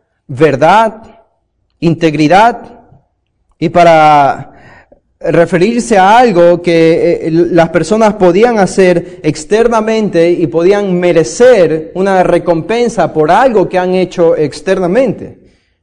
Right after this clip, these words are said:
La palabra piedad hace referencia a eso también. Y en Hechos tres doce, noten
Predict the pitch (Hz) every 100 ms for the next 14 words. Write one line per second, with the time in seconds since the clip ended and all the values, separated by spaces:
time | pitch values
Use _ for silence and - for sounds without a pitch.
0 | _ _ - 135 139 175 185 160 160 156
1 | 175 185 165 170 175 151 - 151 170 170
2 | 170 143 139 160 165 147 135 123 135 131
3 | 220 185 101 - - _ - - _ _
4 | 165 170 240 - 233 208 - - - _
5 | _ 190 208 170 247 - 135 135 139 -
6 | 165 151 214 233 226 226